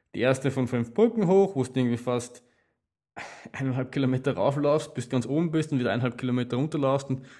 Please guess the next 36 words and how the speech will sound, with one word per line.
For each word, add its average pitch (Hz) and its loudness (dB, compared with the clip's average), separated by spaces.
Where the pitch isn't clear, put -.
bist - -10
von 127 0
der 120 2
Brücke 120 2
unten 139 2
und 120 2
hast 120 2
schon 117 0
fast - -6
zwei 117 2
Meilen 117 0
in 107 -4
den 107 -6
Beinen. 101 -12
Also 90 -10
es, 101 -12
es - -20
zeigt 127 4
auch 131 2
die, 123 -2
die 120 -2
Dimension 120 0
des 113 -2
Ganzen. 104 -8
Wenn 113 -2
ich 113 -8
das 113 -10
überlege, 113 -2
wie 131 0
das 120 0
in 113 0
Wien 127 2
bei 143 0
der 110 -2
Reichsbrücke 147 -4
ist, 151 -8